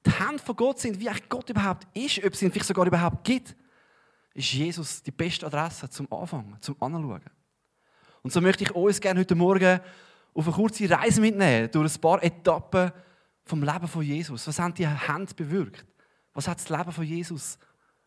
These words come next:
bewirkt in dieser Welt? Und wo fangen wir an?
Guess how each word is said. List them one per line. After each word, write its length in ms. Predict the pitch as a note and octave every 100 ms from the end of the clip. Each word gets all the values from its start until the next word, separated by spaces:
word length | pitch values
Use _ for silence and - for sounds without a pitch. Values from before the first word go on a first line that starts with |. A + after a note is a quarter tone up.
| _ -
bewirkt 540 | C3 A#2+ E3+ D3 -
in 80 | C3
dieser 220 | B2 A2
Welt? 360 | A2 G2+ G#2 _ _ _ _ _ _ _ _ _ _
Und 120 | A2+
wo 60 | B2
fangen 280 | C#3+ C3 A#2
wir 140 | A#2
an? 240 | C#3 E3+